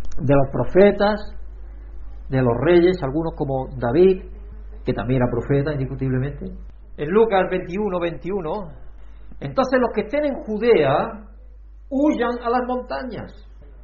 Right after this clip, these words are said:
Los que estén en la ciudad, salgan de ella, y los que estén en el campo, no entren en la ciudad". Y dijo más Jesús en otro evangelio, que sabéis, los evangelios, hay que leerse los tres evangelios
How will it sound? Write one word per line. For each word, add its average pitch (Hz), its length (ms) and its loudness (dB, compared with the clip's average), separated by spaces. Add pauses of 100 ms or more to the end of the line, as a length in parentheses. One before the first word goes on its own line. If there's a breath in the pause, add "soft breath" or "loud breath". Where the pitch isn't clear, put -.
(100)
Los 180 200 2
que 185 80 -2
estén 226 220 2
en 262 100 2
la 233 200 2
ciudad, 254 400 0
salgan 240 580 -2
de 233 180 0
ella, 214 240 -4
y 185 80 -2
los 190 160 -2
que 185 80 -6
estén 233 280 -2
en 226 120 -2
el 208 140 -4
campo, 247 360 -4 (120)
no 247 160 2
entren 254 480 0
en 220 80 0
la 226 140 0
ciudad". 247 420 -4 (840 loud breath)
Y 156 100 4
dijo 208 240 4
más 208 160 4
Jesús 180 260 0
en 190 60 4
otro 185 200 4
evangelio, 185 540 2
que 165 80 -4
sabéis, 147 260 -2
los 147 120 2
evangelios, 139 600 0
hay 156 100 -4
que 143 120 0
leerse 147 340 0
los 127 240 -2
tres 151 240 2 (640 soft breath)
evangelios 165 640 0